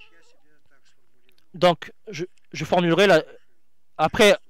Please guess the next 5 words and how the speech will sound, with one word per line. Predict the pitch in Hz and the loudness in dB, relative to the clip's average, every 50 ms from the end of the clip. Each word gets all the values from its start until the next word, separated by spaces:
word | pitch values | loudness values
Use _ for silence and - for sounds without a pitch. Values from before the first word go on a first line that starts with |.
| - - - | -10 -4 0
avoir | 175 175 190 196 | 2 4 4 4
écouté | 190 175 - 196 185 - 196 180 160 143 - - - - - - - - - - | 4 2 0 -2 0 2 2 2 2 0 -6 -16 -20 -20 -20 -20 -20 -20 -10 -6
tous | - 208 | -2 0
les | 190 160 180 | 0 0 0
intervenants, | 175 - 175 156 147 165 170 185 202 214 | 0 0 0 0 0 0 2 2 0 0